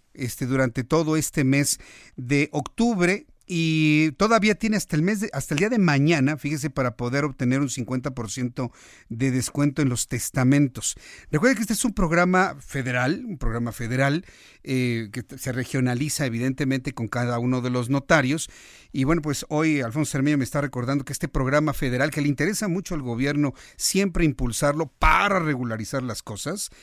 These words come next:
se mantiene hasta el día de mañana. Así que toda persona que pida su cita para testamento, se le mantiene la rebaja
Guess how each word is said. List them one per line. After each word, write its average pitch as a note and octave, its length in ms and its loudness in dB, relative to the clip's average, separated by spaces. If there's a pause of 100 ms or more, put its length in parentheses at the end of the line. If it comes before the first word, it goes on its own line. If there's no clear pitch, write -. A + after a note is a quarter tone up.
(220)
se - 300 2
mantiene D#3 400 2
hasta - 180 -6
el B2 80 -4
día D3+ 180 0
de C#3 120 0
mañana. A2+ 420 -2
Así B2 160 -6
que D3 120 -6
toda G3+ 280 0
persona D#3 480 0 (320)
que C3 160 -4
pida D#3+ 320 2
su C3+ 160 -6
cita D3+ 400 -2
para B2 160 -2
testamento, D3+ 720 -4
se D#3 140 -4
le B2+ 100 -2
mantiene A#2 340 -2
la C3+ 140 0
rebaja C3+ 480 -4